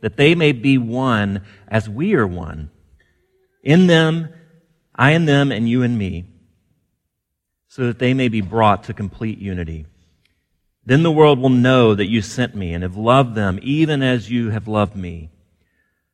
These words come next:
Father, I want those you have given me to be with me where I am and to see my glory, the glory that you have given me because you loved me before the creation of the world. Righteous Father,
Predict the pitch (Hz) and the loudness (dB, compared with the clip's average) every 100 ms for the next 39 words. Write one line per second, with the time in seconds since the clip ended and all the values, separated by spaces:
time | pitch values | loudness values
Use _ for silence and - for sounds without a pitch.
0 | _ 147 139 147 135 139 151 147 147 143 | _ 4 4 6 4 2 0 2 4 4
1 | 127 123 120 101 156 151 120 101 92 120 | 2 0 -2 0 2 2 2 0 -2 -8
2 | 101 127 113 113 170 - 117 98 98 113 | -2 0 0 -2 -4 -4 -6 -4 0 2
3 | 110 107 110 131 92 87 - _ _ _ | 4 2 0 -2 -4 -8 -14 _ _ _
4 | _ 120 110 - 151 165 160 143 123 123 | _ -10 -10 -6 0 2 4 2 0 2
5 | 123 110 95 95 98 127 156 175 147 104 | 2 0 -2 -6 -8 -4 -2 0 0 0
6 | 95 - _ - 117 147 127 135 165 147 | -4 -10 _ -10 -2 0 2 2 2 2
7 | 101 92 85 107 127 113 123 127 127 143 | 0 -4 -6 -8 -6 -6 -4 -4 0 0
8 | 143 123 104 90 101 - 151 165 147 - | 0 -4 -6 -8 -12 -12 -10 -8 -10 -10
9 | 147 135 - 131 113 107 90 87 87 80 | -2 -2 -4 -10 -12 -12 -14 -14 -16 -20
10 | _ _ _ _ _ _ _ _ _ 120 | _ _ _ _ _ _ _ _ _ 2
11 | 143 156 156 - 117 104 90 80 | 2 2 -4 -4 0 0 0 -8